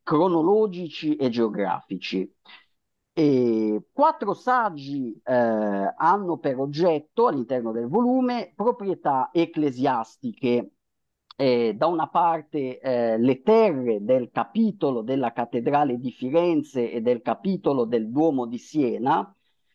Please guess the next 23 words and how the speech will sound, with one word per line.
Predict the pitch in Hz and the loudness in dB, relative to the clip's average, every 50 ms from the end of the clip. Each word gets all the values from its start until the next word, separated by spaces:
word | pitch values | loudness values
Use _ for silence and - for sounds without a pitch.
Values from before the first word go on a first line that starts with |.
| _ _ _ | _ _ _
rispettivamente | - 135 127 - - - 139 113 - 131 123 120 123 135 151 147 135 139 | -2 -2 -2 -2 0 -2 -2 0 0 0 0 2 2 2 2 0 0 -2
studiate | 113 - - 120 110 127 147 143 135 135 - - - 135 120 101 | -6 -6 -6 -4 0 0 2 2 2 0 -2 -4 -4 -6 -4 -2
da, | 107 127 123 123 117 - | 0 0 0 0 0 -4
eh, | - 117 110 107 104 104 98 101 | -6 -6 -6 -4 -4 -6 -8 -6
Francesco | - 107 104 90 90 - - 143 147 | -6 -6 -4 -4 -6 -4 -2 -2 0
Borghero, | 151 185 196 190 208 220 214 156 123 | 2 2 2 2 4 2 2 2 0
dal | 104 95 101 98 | -4 -8 -10 -10
sottoscritto, | - - - - 160 151 - - 170 147 120 110 - _ - 170 185 190 180 - _ _ | -12 -8 -4 -2 -2 -2 -2 0 2 2 2 0 0 _ 0 2 2 0 -4 -10 _ _
e | - 156 143 131 | 0 0 2 2
da | 123 135 131 123 | 2 0 0 0
Andrea | - 135 139 135 127 143 135 135 127 113 | 0 -2 -2 -2 -2 -2 -2 -2 -2 -4
Pesare, | - - 143 127 107 104 98 120 139 156 175 214 254 269 294 - _ _ _ _ _ - - _ _ _ | -4 -4 -4 -4 -4 -6 -6 -4 -4 -2 -2 -2 -2 -4 -6 -10 _ _ _ _ _ -20 -20 _ _ _
dall'altra, | - 180 180 147 160 196 226 233 190 180 - - 160 139 123 117 110 - - | -6 -4 -2 0 2 4 4 4 4 2 -2 -6 -8 -6 -6 -6 -6 -8 -8
eh, | - 120 113 107 101 101 101 95 95 | -8 -6 -4 -2 -2 -2 -2 -2 -2
le | 92 98 101 101 | 0 -2 0 2
terre | 151 226 233 214 170 151 | 4 4 4 4 4 2
dell'Abbadia | 123 131 127 123 120 113 107 123 117 117 131 139 127 | 2 2 2 2 2 2 0 -2 -2 0 0 0 0
Fiorentina | 120 - - 120 113 110 120 117 113 - - 240 240 226 196 139 117 101 98 - | 0 -2 -4 -4 -2 -2 -4 -4 -4 -2 0 2 2 2 2 0 -2 -4 -6 -8
e | - 113 | -8 -4
dell'Abbazia | 104 117 117 113 113 107 117 117 - - - 160 151 120 | -2 0 0 0 0 0 -2 -2 -2 -2 -2 0 0 0
Cistercense | 107 - 143 123 - - 139 123 120 127 - - 165 151 151 131 120 - 120 | 0 -2 -4 -6 -4 -2 -2 -2 -2 -4 -4 -4 -2 -2 -2 -4 -6 -6 -8
di | 110 139 175 | -6 -6 -6
Settimo, | 165 - 185 147 127 107 - _ - 190 214 240 262 254 - - | -4 -2 -2 -2 -2 -4 -6 _ -4 0 2 2 2 0 -2 -8